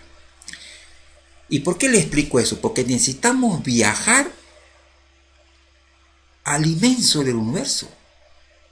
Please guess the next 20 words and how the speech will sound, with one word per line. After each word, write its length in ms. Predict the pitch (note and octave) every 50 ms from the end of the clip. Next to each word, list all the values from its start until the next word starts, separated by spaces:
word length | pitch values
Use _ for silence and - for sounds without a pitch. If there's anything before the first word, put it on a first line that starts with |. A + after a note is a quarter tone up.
| _ _ _ _ _ - - _ _ _ _ _ _ - _ _ _ -
Por 200 | - D3+ G#3 A#3+
eso 180 | B3+ C4+ C4+
que 80 | - G3
necesitamos 560 | D#3 C3 A#2+ A#2 - - G#3 G#3+ A3 G#3+ -
que 140 | - D3 B2+
la 80 | B2+
velocidad 760 | A#2+ A#2+ A2+ G#2+ - - G#2 G#2 C3+ E3 G3 A#3+ - - - - - - - - _ _ _ _ _ _ _ _ _ _ _ _ _ _ _ _
de 140 | - A#2+ A#2+
nuestra 300 | A#2 A#2+ A2+ - A2+ G#2
materia 500 | F#2+ F#2+ F#2+ - - F3 D3 D3 C#3+ -
que 120 | - - D#2
trabajamos, 800 | - - - F#2 F#2 F2+ - - A#2+ A#2 G#2 A2 D3 D#3 - - - - _ _ _ _ _ _ _ _ _ _ _ _ _ _ _ _ _ _ _ _ _ _ _ _ _ _ _ _
que 120 | - C3+ B2+
viaje 540 | - G3 A3 G#3+ - - C#3 C#3 D#3 E3+ E3 - - - -
a 100 | - A2
una 300 | C3 E3+ F3+ F#3+ F#3 F3+
potencia. 680 | - A2+ G2 - - F3 F3 D#3+ - - - - - - - - _ _ _ _ _ _ _ _ - - - - - - - _ - -
Y 160 | D3 D3 D#3
no 140 | F3+ A3+ A#3+
estamos 520 | A#3 - C4+ C4 D4 C#4+ C#4 - - -